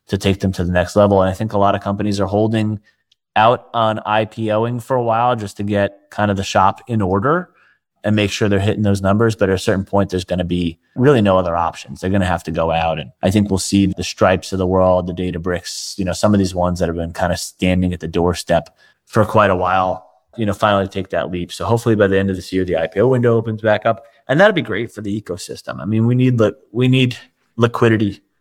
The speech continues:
to come back. Venture capital and,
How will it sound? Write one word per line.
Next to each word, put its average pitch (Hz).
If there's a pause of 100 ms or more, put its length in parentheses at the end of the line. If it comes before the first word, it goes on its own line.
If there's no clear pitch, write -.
(140)
to -
come 98
back. 80 (180)
Venture 123
capital 104 (260)
and, 98